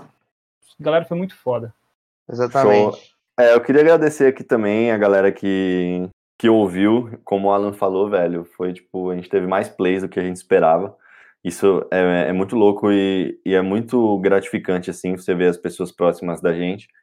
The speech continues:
Speaker 3: encarando essa parada com a gente, sugerando, su-, sugerando, sugerindo. <laughs>
Speaker 1: Assim.
Speaker 3: Não ri no, <laughs> não ri no microfone assim não, cara.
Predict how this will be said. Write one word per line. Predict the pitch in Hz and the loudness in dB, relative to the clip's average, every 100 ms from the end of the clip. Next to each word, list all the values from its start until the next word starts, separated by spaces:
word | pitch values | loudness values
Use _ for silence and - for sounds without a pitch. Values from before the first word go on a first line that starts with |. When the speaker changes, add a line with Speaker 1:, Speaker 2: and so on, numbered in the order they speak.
| _ _ _ | _ _ _
Speaker 3:
encarando | 156 165 160 156 | -8 0 4 4
essa | 156 | 2
parada | 151 127 120 120 | 0 2 4 2
com | 117 | 0
a | |
gente, | 101 98 | -2 -4
sugerando, | 120 113 104 104 95 - | -4 0 0 0 -4 -8
su-, | - - | -12 -12
sugerando, | - 87 95 80 78 73 _ _ | -8 -2 0 0 -2 -10 _ _
sugerindo. | - - 123 143 120 123 123 | -8 -2 2 4 4 4 4
<laughs> | 117 107 92 - - - - 165 151 135 123 113 - - - - 262 - - | 4 2 0 -4 -4 -2 -2 -2 -2 -4 -4 -8 -10 -12 -14 -12 -12 -8 -4
Speaker 1:
Assim. | 170 - - | -4 -4 -4
Speaker 3:
Não | 139 143 | 2 2
ri | 165 | 2
no, | 208 131 - _ | -2 -6 -12 _
<laughs> | 131 120 143 120 123 - - - | -12 -2 -2 -2 -6 -10 -16 -4
não | 127 | 0
ri | 143 | 2
no | 202 | 2
microfone | 165 135 120 117 107 101 | 2 2 0 0 -2 -2
assim | 98 101 | -6 -6
não, | 92 90 | -6 -6
cara. | 90 80 | -6 -6